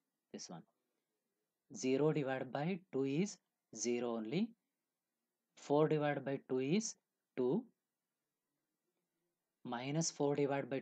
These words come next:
two is minus two. Zero divided by two is zero. Next,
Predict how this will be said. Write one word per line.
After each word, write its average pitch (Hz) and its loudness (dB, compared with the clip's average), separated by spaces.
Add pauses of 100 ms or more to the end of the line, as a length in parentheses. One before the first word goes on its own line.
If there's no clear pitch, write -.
two 135 0
is 175 0
minus 117 -6 (480)
two. 139 0 (1700)
Zero 131 0
divided 151 0
by 170 0 (420)
two 135 4
is 190 2 (400)
zero. 113 -2 (1120)
Next, 117 -8